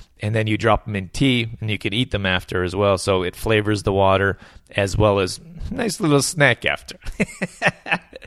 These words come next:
So tea's a big one. I think that we should have a cup of tea every day for your health. The last one I'm gonna throw at you here is a little bonus is carrot juice. I love carrot juice. I don't know why. Uh, another obsession. I, I could drink carrot juice all day,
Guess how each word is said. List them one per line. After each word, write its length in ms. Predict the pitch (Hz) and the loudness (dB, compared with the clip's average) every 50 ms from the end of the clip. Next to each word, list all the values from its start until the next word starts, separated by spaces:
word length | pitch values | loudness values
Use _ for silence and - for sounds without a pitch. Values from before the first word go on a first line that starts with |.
| - - 190 190 175 - - | -18 -16 -14 -10 -10 -10 -2
So 180 | - 180 160 | 2 2 2
tea's 320 | 135 - - 185 185 156 147 | 2 2 2 2 4 4 4
a 40 | |
big 240 | 147 123 156 160 139 | 6 8 8 8 8
one. 200 | 131 127 107 - - - - | 4 0 -2 -2 -6 -6 -6
I 60 | - 113 | -4 0
think 220 | - 135 127 123 | 0 0 2 4
that 120 | 131 120 | 4 4
we 100 | 113 117 | 4 2
should 180 | 117 - 110 104 | 2 0 2 4
have 300 | 127 113 110 107 - - - - - - - _ - | 6 6 6 4 2 -4 -16 -20 -20 -20 -20 _ -4
a 80 | 139 | -4
cup 280 | - - 139 131 - - | 0 2 2 4 6 6
of 100 | - - | 4 4
tea 220 | - - 131 123 120 - | 2 0 0 0 2 4
every 300 | 123 123 113 127 123 113 | 4 4 4 2 2 2
day 340 | 104 117 113 110 107 92 - - - _ | 4 4 4 4 4 0 -4 -10 -20 _
for 220 | - - - 120 113 | -16 -4 0 2 2
your 180 | 107 104 - | 4 2 0
health. 340 | 95 95 90 92 95 - - - - - - - | 0 0 0 0 -2 -4 -8 -16 -20 -20 -20 -6
The 100 | - 123 | -4 0
last 280 | 120 123 123 123 - - | 4 4 4 4 2 0
one 100 | 139 131 | -2 -2
I'm 80 | 127 127 | -2 -2
gonna 180 | 127 127 120 | -2 -2 -2
throw 240 | 107 - 120 117 117 | -2 0 2 2 4
at 220 | 113 117 113 - | 4 2 0 -2
you 60 | 113 107 | -4 -2
here 160 | 120 117 110 | 0 2 2
is 120 | 107 101 | 0 0
a 40 | 107 | 0
little 120 | 113 113 | 0 0
bonus 460 | 98 95 - 123 127 127 127 127 - - | 0 0 2 2 4 4 2 0 -2 -6
is 100 | 87 - | -8 -8
carrot 380 | - - 131 127 127 107 120 | -2 0 2 2 2 0 -2
juice. 340 | 117 120 127 131 127 - - - - - - _ _ _ - | -2 0 0 0 0 -2 -6 -10 -16 -20 -20 _ _ _ 0
I 100 | 170 170 | 2 4
love 260 | 156 - 156 - - | 6 4 4 4 2
carrot 280 | - 143 - 160 147 | 2 2 2 2 0
juice. 220 | 131 127 127 110 - | -2 -4 -6 -4 0
I 120 | - 127 147 | 2 2 2
don't 140 | 147 147 | 4 2
know 80 | 143 135 | 2 2
why. 200 | 123 110 90 - - _ _ - | 2 2 0 -2 -6 _ _ -2
Uh, 160 | 113 113 110 - | -2 -2 0 -2
another 340 | - 117 123 135 135 127 123 | -4 -4 -4 -2 2 2 2
obsession. 440 | 123 107 - - 113 101 - - 113 | 2 0 -2 -2 -4 -4 -2 -2 -2
I, 100 | 120 131 - | -2 -2 -2
I 100 | - 143 | -4 -4
could 180 | - - 165 | -4 -4 -4
drink 260 | 143 151 156 147 - - | -2 -2 -4 -4 -6 -6
carrot 280 | - - 143 139 131 | -2 -2 -2 -2 -2
juice 200 | 131 139 127 - - - | -4 -6 -6 -8 -10 -6
all 200 | 107 120 131 127 | -4 -2 -2 -2
day, 340 | 113 120 123 127 98 - | -2 -2 -2 -2 -4 -6